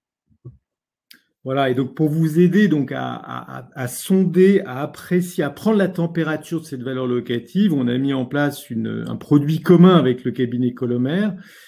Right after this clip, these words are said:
qui vous permet donc, euh, euh, de bénéficier d'un avis, euh, sur la valeur locative. Euh, le cabinet Colomer, dans le cadre d'un document, euh, euh, qui, euh, qui, qui fait deux pages à ma connaissance,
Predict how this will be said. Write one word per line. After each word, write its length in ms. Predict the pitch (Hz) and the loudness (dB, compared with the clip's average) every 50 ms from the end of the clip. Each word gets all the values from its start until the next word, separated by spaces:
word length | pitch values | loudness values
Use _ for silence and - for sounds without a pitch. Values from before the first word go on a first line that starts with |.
| _ _ _ | _ _ _
qui 120 | - 131 131 | -10 -8 -6
vous 160 | 135 147 139 | -6 -4 -2
permet 400 | - 160 156 156 170 185 190 175 | 0 2 2 4 4 4 4 4
donc, 340 | 147 151 147 143 143 - 135 | 4 2 0 0 -2 0 0
euh, 220 | 127 123 120 120 - - - - - - _ - - | 0 0 0 -2 -6 -18 -20 -20 -20 -20 _ -16 -12
euh, 280 | 131 127 123 123 120 120 | -10 -8 -6 -6 -8 -8
de 160 | 113 104 127 | -4 -4 -2
bénéficier 680 | 123 131 147 147 156 156 151 - 156 143 - - 196 185 | 2 4 4 6 4 2 0 -4 -12 -12 -4 0 2 4
d'un 200 | 160 147 135 135 | 4 4 2 2
avis, 520 | 139 139 143 143 147 165 170 170 165 170 165 - _ _ _ _ _ - | 2 2 0 2 4 4 4 4 4 0 -6 -14 _ _ _ _ _ -16
euh, 180 | - 113 113 107 | -14 -12 -12 -12
sur 240 | - - - 160 | -14 -8 -4 -2
la 120 | 156 151 147 | 0 0 0
valeur 340 | 139 139 139 135 127 131 - - | 0 -2 -2 -4 -4 -8 -12 -10
locative. 760 | 147 131 123 131 131 123 123 - - 214 240 240 208 - - - _ _ _ _ _ _ - | -6 -6 -4 -2 -4 -4 -4 -2 0 2 2 2 2 0 -6 -8 _ _ _ _ _ _ -12
Euh, 320 | 147 131 127 127 127 127 | -10 -8 -8 -6 -6 -4
le 120 | 131 143 143 | -2 -2 2
cabinet 440 | 143 165 165 151 165 170 180 175 180 | 2 2 2 2 2 2 2 2 2
Colomer, 600 | 180 170 156 160 160 160 170 175 175 175 165 135 127 - 127 | 2 2 4 4 4 4 4 4 4 4 2 2 -2 -6 -8
dans 180 | 123 131 135 139 | -6 -4 -4 -4
le 100 | 143 135 | -4 -4
cadre 300 | - - 160 160 151 135 | -2 -2 0 0 0 -2
d'un 140 | 135 131 127 | -4 -4 -2
document, 680 | 135 143 143 143 - 156 147 156 165 165 160 151 143 | -2 -2 -2 -2 -4 -4 -2 0 0 0 0 0 0
euh, 240 | 131 123 117 107 - _ _ _ _ _ _ - | 0 -2 -2 -4 -6 _ _ _ _ _ _ -16
euh, 500 | 131 131 131 131 127 127 127 127 127 127 123 _ | -14 -12 -12 -10 -10 -10 -10 -10 -10 -10 -12 _
qui, 260 | - 131 131 127 127 | -16 -12 -6 -2 0
euh, 260 | 127 120 117 117 117 117 117 - _ _ | 0 0 0 -2 -4 -8 -12 -20 _ _
qui, 360 | - - 120 120 120 117 - | -18 -10 -6 -6 -6 -6 -8
qui 100 | - 107 | -12 -14
fait 160 | - - 123 | -10 -8 -6
deux 220 | 113 117 139 131 | -2 -2 -2 0
pages 320 | - 165 175 185 185 175 127 | 2 2 4 4 4 2 2
à 60 | 120 | 2
ma 120 | 120 120 | 0 0
connaissance, 720 | - - 131 123 123 123 123 - 170 196 214 220 - - - | 0 0 2 2 2 2 2 2 4 4 4 4 0 -2 -10